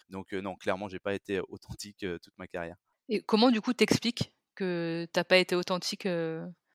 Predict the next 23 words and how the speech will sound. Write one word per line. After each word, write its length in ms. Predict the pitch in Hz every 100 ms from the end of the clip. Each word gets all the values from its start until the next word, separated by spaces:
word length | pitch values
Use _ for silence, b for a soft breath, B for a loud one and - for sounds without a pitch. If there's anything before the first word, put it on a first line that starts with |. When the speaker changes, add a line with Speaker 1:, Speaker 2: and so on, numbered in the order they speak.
| _
Speaker 2:
au 80 | 180
début 200 | 180 170
de 40 |
ta 100 | 190
carrière 240 | 190 196 233
ou 20 |
en 60 | 185
tout 80 |
cas 100 | -
avant 100 | 180
de 60 | 170
passer 220 | 175 -
manager 420 | 175 175 175 202
et 60 | 247
que 60 | -
t'as 100 | 180
eu 80 |
ce 140 | 175 180
déclic 400 | 160 180 233 214
à 60 |
un 60 | 175
moment 220 | 170 175
donné ? 280 | 170 175 214